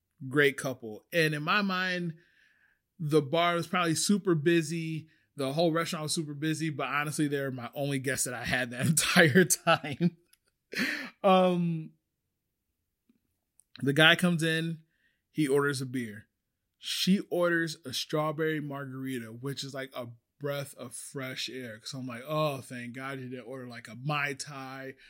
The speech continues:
or something else that I just don't remember how to make at this point in time. I can make a strawberry margarita," right? So I do my thing. Boom. Make it. I'm sitting there shaking it in front of her. You know, I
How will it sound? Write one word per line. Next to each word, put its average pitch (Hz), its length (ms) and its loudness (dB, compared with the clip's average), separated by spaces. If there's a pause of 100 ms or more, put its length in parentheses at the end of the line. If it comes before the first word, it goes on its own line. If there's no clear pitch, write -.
(300)
or 120 300 0
something 160 440 0
else 143 260 -6
that 127 340 -8 (220)
I 143 160 2
just 135 440 -6 (220)
don't 151 260 4
remember 139 340 -4
how 131 220 -4
to 123 80 -8
make 127 280 -8
at 117 120 -14
this 120 180 -12
point 117 200 -10
in 120 60 -12
time. 107 240 -16
I 143 140 0
can 131 240 -6
make 127 360 -8 (380)
a 127 120 -2
strawberry 120 520 -2
margarita," 110 760 -8
right? 127 280 -4 (480)
So - 220 -6
I 151 120 0
do 135 220 -2
my 120 160 -10
thing. 107 500 -14 (120)
Boom. 131 380 -6 (500)
Make 143 360 4
it. 151 80 0
I'm 143 100 -6
sitting 139 220 -6
there 104 100 -10
shaking 156 500 -2
it 143 60 -8
in 120 180 -10 (120)
front 175 240 0
of 160 140 -6
her. 165 400 0
You 165 180 -6
know, 117 120 -8
I 87 140 -20